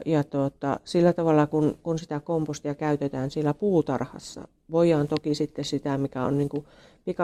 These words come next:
pikakompostorissakin otettu, sitä raaka, sitä voi käyttää alkukesästä. Mut se on tosi voimakas niinku ravinne, et ihan kaikille kasveille se ei käy, ja hyvin ohuena kerroksena.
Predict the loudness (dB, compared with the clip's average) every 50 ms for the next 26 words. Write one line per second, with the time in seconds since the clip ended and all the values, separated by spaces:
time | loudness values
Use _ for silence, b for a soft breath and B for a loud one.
0 | -2 0 -2 -2 -2 -4 -8 -10 -10 -10 -8 -8 -8 -8 -10 -18 _ -12 -10 -6
1 | -4 -2 0 0 0 -2 -4 -8 _ _ _ -8 -8 -8 -8 -12 -8 -4 -2 0
2 | 2 4 4 4 2 0 -2 -6 -10 -14 _ _ _ _ _ _ _ _ -8 -4
3 | 0 2 4 4 4 2 2 0 0 0 -2 -4 -2 0 2 4 4 4 2 0
4 | -4 -8 -8 -8 -8 -8 -10 -12 -12 -14 -14 -14 -16 -16 _ b b b b b
5 | b b b b -8 -2 2 2 4 4 4 4 6 6 6 8 8 8 6 6
6 | 4 2 0 -6 -8 -12 -12 -8 -8 -8 -6 -6 -6 -4 -2 0 2 2 2 2
7 | 2 0 -4 -8 -8 -10 -12 -8 -4 -2 -2 -2 0 0 -2 -2 -2 -2 -4 -4
8 | -4 -6 -8 -10 -10 -8 -6 -4 -2 -2 -2 -2 -4 -6 -4 0 2 2 2 2
9 | 0 -2 -2 0 0 2 2 0 -2 b b b b b b -2 2 4 6 6
10 | 6 6 6 6 6 6 6 6 6 4 2 0 0 0 -2 -2 -2 -4 -8 -8
11 | -10 -12 -10 -6 -6 -6